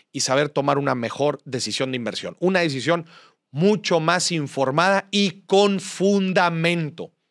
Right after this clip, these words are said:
para que no estemos invirtiendo, eh, a ciegas allá afuera y tengamos fundamento de que la decisión que estamos tomando en realidad, financieramente hablando, hace más sentido.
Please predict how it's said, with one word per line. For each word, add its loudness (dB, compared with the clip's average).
para -2
que -2
no 2
estemos -2
invirtiendo, -4
eh, -18
a -2
ciegas 0
allá 0
afuera 0
y -4
tengamos 0
fundamento -4
de -4
que -4
la 2
decisión 2
que -6
estamos -2
tomando -4
en -2
realidad, 2
financieramente 2
hablando, -2
hace -2
más -2
sentido. -6